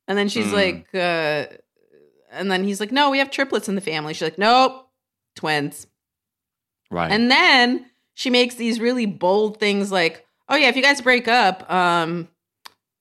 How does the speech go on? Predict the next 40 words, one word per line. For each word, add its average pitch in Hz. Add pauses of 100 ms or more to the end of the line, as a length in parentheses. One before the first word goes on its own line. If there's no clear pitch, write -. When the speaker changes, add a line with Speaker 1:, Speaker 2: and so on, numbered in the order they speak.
(500)
Speaker 1:
uh, 180
Michael, 226
you 208
will 202
meet 220
someone 202
else 180
in 160
five 160
years 202
and 226
Jasmina 240
in 277
a 311
year 311
and 311
a 311
half." 254 (540)
Speaker 2:
Mm. 131
Speaker 1:
I'm 214
like, 226
"I'm 262
sorry. 185 (220)
You 214
just 302
said 226
that 220
she -
would 220
be 208
having 185
twins 208
in 190
a -
year 156
and 143
a 139
half." 135 (340)
<laughs> - (160)
Speaker 2:
Right. 85